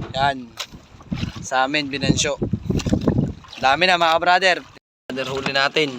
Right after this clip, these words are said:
Meron din tayo bisugong malaki. Huli ni ka-brother Brian kanina.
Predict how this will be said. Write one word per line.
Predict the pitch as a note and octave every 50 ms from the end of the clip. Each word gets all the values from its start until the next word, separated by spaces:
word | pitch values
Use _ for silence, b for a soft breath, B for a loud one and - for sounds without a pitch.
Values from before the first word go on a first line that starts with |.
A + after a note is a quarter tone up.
| A2 - - - - - - - _ - - - - - - - - - _ - - - - - - - -
Meron | B2 B2 B2 C3 C#3 C3+
din | C3 C#3 C#3
tayo | D3 C#3+ C#3 C#3+ C#3
bisugong | C3+ C3 - C#3+ C3+ C3 C#3 C#3
malaki. | C#3 C#3+ C#3+ C#3 D3+ E3 D#3
Huli | D3 C#3 C#3 C#3
ni | C3+ C3+
ka-brother | C#3 C#3 C3+ C#3+ C#3+ C#3+ C#3 C#3+ C#3 C3+
Brian | C3+ C#3+ D3 D3 D3 D3 C#3+ C#3+ D3
kanina. | D3 D3+ D#3 D#3 D#3+ D#3 D3 C#3+ C#3+